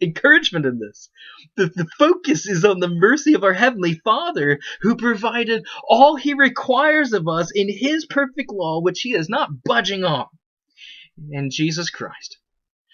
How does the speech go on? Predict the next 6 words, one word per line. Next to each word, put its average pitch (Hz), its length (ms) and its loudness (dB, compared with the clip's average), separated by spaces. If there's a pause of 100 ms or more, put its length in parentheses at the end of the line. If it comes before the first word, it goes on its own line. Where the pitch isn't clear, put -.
(140)
who 131 240 2
accomplished 160 920 -6
what 127 200 -8
the 117 100 -8
law, 117 760 0 (460)
weakened 202 720 -4